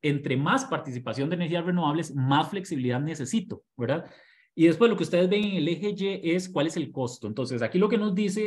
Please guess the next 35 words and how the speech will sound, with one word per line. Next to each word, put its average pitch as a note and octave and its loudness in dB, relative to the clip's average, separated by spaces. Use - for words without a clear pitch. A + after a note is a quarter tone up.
irena, D#3+ 0
eh, A#2+ -2
y C#3+ -2
sus F3 -4
ex-, - -8
expertos E3 -2
es D#3+ -2
que - -2
lo D#3 2
primero F3 2
que E3 -4
tenemos D#3+ -2
que F#3 -4
optar D3 0
es D#3+ 0
por, F3 0
la, E3+ 0
una, D3+ -2
por C#3 -4
una E3+ 0
mejor, F#3 2
eh, C#3+ -2
cooptimización E3+ 2
de, G3 0
de B2+ 2
las B2 0
plantas D3+ -2
hidroeléctricas D3 -2
y B2+ -8
térmicas, G#2+ -2
¿verdad? C3 0
Que - -4
sea C3+ 0
más C#3+ 0
eficiente. A#2 -6